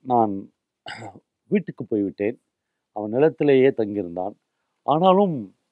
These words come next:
அவனுடைய வீட்டை விட்டு வெளியேறி-, வெளியேறியமைக்கான காரணம், அவன் ஒரு எல்லா வசதிகளும் அவன் வீட்டு, அவனுக்கு சொந்தமாக கார் இருந்தது, அவனுக்கு சொந்தமாக ராயல் என்ஃபீல்டு பைக் இருந்தது, எல்லாவற்றையும் அப்படியே விட்டுவிட்டு அவன்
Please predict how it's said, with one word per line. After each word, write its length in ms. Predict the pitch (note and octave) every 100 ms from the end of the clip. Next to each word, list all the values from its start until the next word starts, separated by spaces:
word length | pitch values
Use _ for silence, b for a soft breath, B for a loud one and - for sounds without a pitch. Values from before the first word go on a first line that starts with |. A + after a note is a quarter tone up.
| _ -
அவனுடைய 640 | A#2+ B2+ A2 A2 G#2 G2
வீட்டை 280 | D3+ - C#3
விட்டு 280 | A2+ - A#2
வெளியேறி-, 840 | A2+ B2 B2 G#2+ G2+ G2 F#2 F#2+ _ _ -
வெளியேறியமைக்கான 840 | B2 C3 A#2+ A2 G2 - F#2 F2+ -
காரணம், 500 | G2 G#2 F2+ F2 E2+ _ _ _ _ _ _
அவன் 420 | - A#2 A2 G#2+ -
ஒரு 440 | - B2 A2+ A2 G#2+
எல்லா 400 | B2+ D#3+ F3 F3
வசதிகளும் 580 | D3 - F#3 F#3 G#3
அவன் 220 | F3 B2+ A2+
வீட்டு, 300 | C3 B2+ B2+
அவனுக்கு 240 | A#2 F#2+
சொந்தமாக 500 | - B2 C3 C3 A#2
கார் 300 | F#2+ A#2+ B2
இருந்தது, 440 | A2 F#2 F2 F#2+ - _ _ _ -
அவனுக்கு 300 | - A#2 G#2
சொந்தமாக 480 | A#2 B2+ B2+ B2+
ராயல் 440 | A2 A#2 C3 A2+ G2+
என்ஃபீல்டு 420 | G2 G#2+ F#2 F2+ -
பைக் 240 | G#2+ B2
இருந்தது, 420 | A2+ F#2 E2 G2+ - _ _ _
எல்லாவற்றையும் 800 | G#2 A2+ D3 D3+ B2 A2+ D#3+ C#3
அப்படியே 360 | G#2+ - B2 C3
விட்டுவிட்டு 720 | A2 - B2+ G2+ - G#2+ E2+ _ _ _ _ _ _
அவன் 560 | - F#3 C#3+ A2 G2